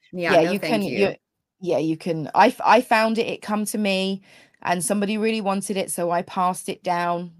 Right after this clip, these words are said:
Speaker 2: and we passed it through, and energies were exchanged, and that was, that was done,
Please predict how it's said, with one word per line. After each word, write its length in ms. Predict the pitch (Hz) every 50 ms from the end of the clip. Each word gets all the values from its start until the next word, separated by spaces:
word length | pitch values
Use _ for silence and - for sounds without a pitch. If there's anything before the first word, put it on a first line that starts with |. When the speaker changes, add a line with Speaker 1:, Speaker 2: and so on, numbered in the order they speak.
| - _
Speaker 2:
and 180 | - 156 160 160
we 80 | 156 160
passed 400 | 156 - 170 165 165 160 - -
it 160 | 175 - -
through, 480 | - - 160 165 165 165 165 165 165 160
and 580 | - - 160 156 151 151 156 151 151 147 - - _ _ _ _ _ _ _ _ _
energies 520 | - 160 165 160 156 170 175 170 170 151 143
were 80 | 156
exchanged, 760 | 156 - - - - 175 160 165 165 160 165 160 160 - - -
and 240 | 156 147 147 147 147 _ _ _ _ _ _ _ _ _
that 180 | - 127 - -
was, 260 | 151 151 143 - - -
that 140 | 147 - -
was 140 | - 147 -
done, 360 | - 139 135 139 143 147